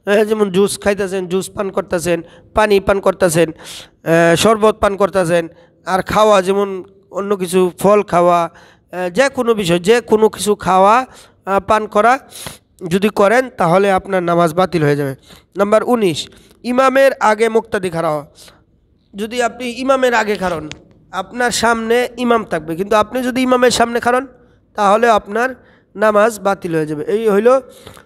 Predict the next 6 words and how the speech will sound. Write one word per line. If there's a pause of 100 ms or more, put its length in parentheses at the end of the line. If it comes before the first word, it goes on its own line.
(100)
নামাজ
ভঙ্গের
কারণসমূহ। (400)
আল্লাহ
তাআলা (360)
আমাদেরকে